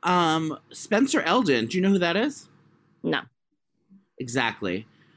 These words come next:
Speaker 1: Um, he's a naked
Speaker 2: <laughs>
Speaker 1: baby on fucking Nirvana cover on the Nevermind album from
Speaker 2: Oh, I saw
Speaker 1: ninety-one.
Speaker 2: this.
Speaker 1: Ninety-one?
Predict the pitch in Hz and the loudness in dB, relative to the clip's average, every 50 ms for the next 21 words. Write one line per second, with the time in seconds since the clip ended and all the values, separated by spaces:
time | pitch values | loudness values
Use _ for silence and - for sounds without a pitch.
0 | _ - - - - - 151 147 147 139 139 151 156 196 175 180 185 - - 180 | _ -20 -20 -10 -4 0 2 4 4 4 2 2 2 0 0 2 2 2 2 2
1 | - - _ - 165 160 160 151 151 156 139 139 135 - 147 - - 139 139 135 | 0 -4 _ -2 0 0 2 2 2 2 2 2 0 0 -2 -2 0 0 0 2
2 | 131 135 135 131 139 139 - 170 151 147 156 156 156 143 139 139 135 135 135 131 | 2 2 2 2 2 0 -2 -2 -2 0 0 0 0 0 2 2 4 2 2 2
3 | 139 135 135 131 135 131 135 139 143 147 143 139 - 202 226 226 214 214 208 202 | 2 2 2 2 2 2 0 0 0 0 -4 -2 0 0 2 4 4 4 4 2
4 | 202 202 - 175 180 180 170 165 160 156 156 156 160 170 185 - - - - 139 | 0 0 0 0 0 2 2 0 0 0 -2 -2 -4 -4 -8 -12 -16 -8 -4 -2
5 | 143 143 139 135 131 135 147 151 | 0 2 2 2 2 0 0 -2